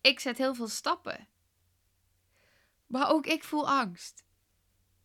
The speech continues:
Ook ik voel onzekerheid. Ook ik voel twijfel. Ook ik loop elke keer tegen de muur aan. Tegen mezelf aan. Maar als ik dan ga vergelijken met waar ik stond,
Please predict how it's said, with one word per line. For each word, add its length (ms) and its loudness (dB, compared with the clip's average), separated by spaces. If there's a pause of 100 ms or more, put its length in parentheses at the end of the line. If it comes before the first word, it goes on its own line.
(260)
Ook 200 4
ik 200 2
voel 280 -4
onzekerheid. 920 0
Ook 180 -2
ik 180 -2
voel 240 -4
twijfel. 720 0
Ook 180 -2
ik 200 0
loop 300 2
elke 300 2
keer 300 -2
tegen 280 -2
de 80 2
muur 320 4
aan. 480 -2 (1200)
Tegen 280 0
mezelf 460 4
aan. 420 0 (2500)
Maar 180 6
als 140 6
ik 80 -6
dan 160 4
ga 160 2
vergelijken 440 0
met 120 -2
waar 160 4
ik 120 -4
stond, 960 0